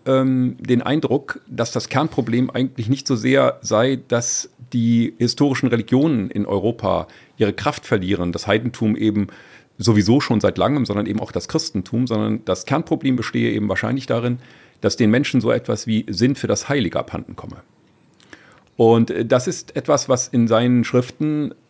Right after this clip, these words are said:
seit ungefähr zwanzig Jahren eine Rolle spielt, immer wieder, dass eben im Grunde der Impuls, der auch für den europäischen Menschen bei aller Betonung der Rationalität, die ja, äh, zu unserer Tradition dazugehört,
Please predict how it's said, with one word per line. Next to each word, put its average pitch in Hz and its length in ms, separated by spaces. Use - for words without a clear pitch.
seit 110 300
ungefähr 113 560
zwanzig - 460
Jahren 113 260
eine 107 180
Rolle 104 280
spielt, 160 440
immer 104 240
wieder, 123 420
dass 120 240
eben 131 400
im 107 120
Grunde 147 360
der 165 300
Impuls, - 800
der - 140
auch - 80
für - 140
den 110 100
europäischen 127 640
Menschen 117 400
bei 95 300
aller 131 320
Betonung 120 720
der - 120
Rationalität, - 920
die 120 100
ja, 98 240
äh, 95 140
zu 131 140
unserer 98 200
Tradition 95 360
dazugehört, - 640